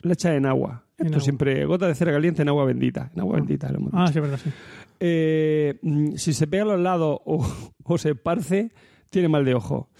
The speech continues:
Speaker 1: Las personas en Ucrania emplean este método. Método del aceite. Este es muy utilizado en España. Vamos a ver también en el Aliacán también se utiliza. La persona que diagnostica la condición echa un poco de aceite en el agua.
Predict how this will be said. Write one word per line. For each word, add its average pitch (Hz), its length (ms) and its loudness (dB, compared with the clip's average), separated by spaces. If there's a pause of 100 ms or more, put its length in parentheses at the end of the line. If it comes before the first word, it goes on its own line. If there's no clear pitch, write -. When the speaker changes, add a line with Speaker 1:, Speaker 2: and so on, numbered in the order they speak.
(340)
Speaker 1:
Las 151 200 0
personas 160 280 2
en 160 60 4
Ucrania 196 600 2
emplean 143 360 0
este - 180 -4
método. - 460 -10 (340)
Método 220 400 2
del 190 100 2
aceite. 143 440 2
Este 180 180 0
es 214 60 2
muy 185 160 4
utilizado 151 440 2
en 147 60 2
España. 165 380 0
Vamos 156 220 2
a - 20 2
ver 156 100 0
también 156 260 2
en 156 60 2
el 143 60 2
Aliacán 131 420 0
también 156 220 0
se 135 80 -4
utiliza. 127 480 -8 (480)
La 160 120 -2
persona 156 280 2
que 180 40 2
diagnostica 170 640 2
la 156 80 2
condición 156 680 0
echa 202 240 -4
un 151 40 0
poco 147 160 2
de 143 40 2
aceite 156 260 -2
en 151 60 2
el 139 120 0
agua. - 360 -6